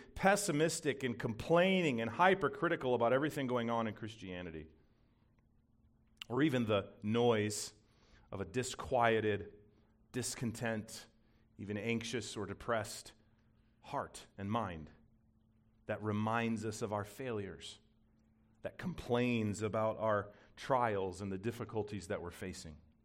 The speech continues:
And of course, there's the noise of the evil one and his forces at work out there, lying to us, accusing us, saying, "You're not good enough.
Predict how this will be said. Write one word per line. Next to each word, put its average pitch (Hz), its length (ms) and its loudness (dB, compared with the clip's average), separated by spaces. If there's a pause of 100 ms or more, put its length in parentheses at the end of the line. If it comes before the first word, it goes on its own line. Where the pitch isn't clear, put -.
(1040)
And 123 80 2
of 127 80 0
course, 143 180 4
there's 131 220 2
the 123 100 2
noise 127 440 4
of 117 120 2
the 117 180 -2
evil 123 280 0
one 104 260 0 (380)
and 110 100 -2
his 117 140 -2
forces 120 600 0
at 117 160 0
work 123 360 0 (500)
out 123 240 6
there, 95 300 2 (200)
lying 113 580 2
to 98 220 -2
us, 92 220 -2 (220)
accusing 120 1000 0
us, 98 320 -2
saying, 104 380 -2
"You're 127 420 4
not 117 460 2
good 104 180 0
enough. 82 560 -12